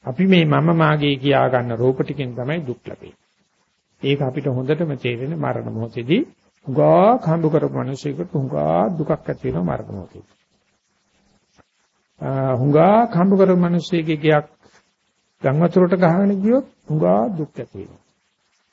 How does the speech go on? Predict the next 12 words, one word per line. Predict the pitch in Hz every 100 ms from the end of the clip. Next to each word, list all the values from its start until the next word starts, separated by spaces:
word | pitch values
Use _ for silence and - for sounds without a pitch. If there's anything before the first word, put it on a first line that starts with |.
| _ _ _ _ _ _ _ -
හුඟක් | 147 175 190 208 214
හම්බ | 170 175
කරපු | 175 180 170
මිනිසෙකුගේ | 170 160 165 156
ගයක් | 160 147
ගින්නට | 131 135 147 165
යට | 156 180
වුණොත් | 185 233 226
හුඟක් | 165 175 185 208 208
දුක් | 185 156
ඇති | 139 107 98
වෙනවා. | 87 -